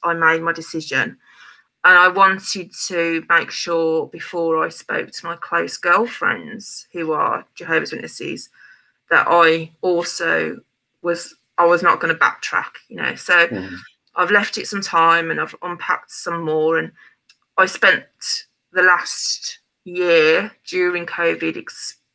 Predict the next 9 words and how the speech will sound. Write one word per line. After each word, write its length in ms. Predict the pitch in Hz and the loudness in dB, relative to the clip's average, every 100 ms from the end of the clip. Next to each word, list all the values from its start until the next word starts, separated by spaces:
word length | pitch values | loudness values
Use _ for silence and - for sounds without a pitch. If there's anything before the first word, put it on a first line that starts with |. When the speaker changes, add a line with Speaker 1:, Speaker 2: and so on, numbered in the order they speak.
| - | 0
Speaker 1:
um, 260 | 170 165 - | 2 2 -2
having 560 | 175 170 170 170 170 - - - _ _ _ | -4 -2 -4 -6 -8 -12 -20 -20 _ _ _
specialised 840 | - - - - 175 165 170 - | -6 -4 -2 0 2 2 0 -4
counselling, 840 | - 180 175 - - 160 170 220 - _ _ _ _ _ _ _ _ _ - - - | -2 -2 -2 -6 -4 -4 -4 -6 -10 _ _ _ _ _ _ _ _ _ -20 -18 -8
which 300 | - - 175 | -8 -4 -4
I've 160 | 170 | -2
gone 200 | - 170 | 0 -2
through. 340 | 170 - - 190 | -2 -4 -2 -4
So, 420 | - 180 165 160 | -2 0 0 0